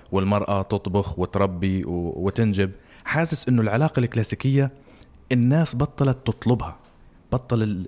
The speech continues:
البنت الصغيرة أو الشاب الصغير اللي عمره اثناشر، تلتاشر سنة ما بيتوق إنه يكبر ويصير عمره عشرين وخمسة وعشرين عشان يحصل على هاي العلاقة.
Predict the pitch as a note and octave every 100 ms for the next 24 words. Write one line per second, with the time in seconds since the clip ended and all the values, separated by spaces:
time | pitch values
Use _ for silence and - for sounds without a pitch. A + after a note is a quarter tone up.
0 | - F2 F2 E2+ E2 A2+ B2+ F#2+ F2+ F2
1 | G2+ E2+ F2 E2+ - A#2+ A2 G2 F2+ F#2+
2 | E2+ E2 A2+ A2+ G2+ C#3+ C3 G#2 - F#2+
3 | - B2 A#2+ A2 - A#2 A2+ - - -
4 | - G#2 D3+ F#3 C#3+ B2+ D3 D#3+ - -
5 | C#3+ B2 A#2 D3+ - B2+ C#3+ - - -
6 | G#2 - C#3 A#2+ C#3 A#2 G#2+ - C3 B2
7 | - C#3 A#2+ A2 A2 B2+ C#3 - - -
8 | G#2+ B2+ - G3 D#3+ E3 - B2+ A2 A2
9 | C3 A2 F#2+ F#2 - D#2+